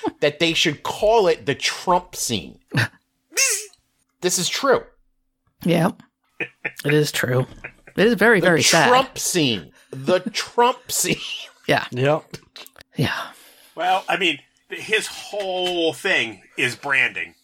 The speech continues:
Speaker 4: so I get it that he can't think of anything beyond that. The fact that he believes that is, is really the concerning part. This thing that I've worked actively against
Speaker 2: Mm.
Speaker 4: f-,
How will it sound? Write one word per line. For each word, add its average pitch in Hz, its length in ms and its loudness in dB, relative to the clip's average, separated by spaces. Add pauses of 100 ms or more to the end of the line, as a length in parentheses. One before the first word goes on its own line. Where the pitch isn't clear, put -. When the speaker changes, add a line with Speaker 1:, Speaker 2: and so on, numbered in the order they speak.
(140)
Speaker 4:
so 147 260 -2
I 123 120 2
get 131 240 -2
it - 160 -8
that 113 140 -6
he 120 120 -14
can't 123 340 -4
think 120 180 -2
of 110 80 -4
anything 107 420 -4
beyond 107 360 0
that. 87 220 -4 (500)
The 123 60 -6
fact 180 340 -2
that 151 100 -14
he 170 100 -6
believes 160 440 -4
that 113 300 0
is, - 440 -10 (120)
is 120 220 -6
really 120 300 -2
the 98 140 -4
concerning 98 580 -4
part. - 360 -12 (640)
This 220 260 0
thing 226 300 0
that 180 100 -2
I've 175 240 2
worked 170 340 -4
actively 165 580 -4
against 151 500 2
Speaker 2:
Mm. - 60 -18 (300)
Speaker 4:
f-, - 200 -16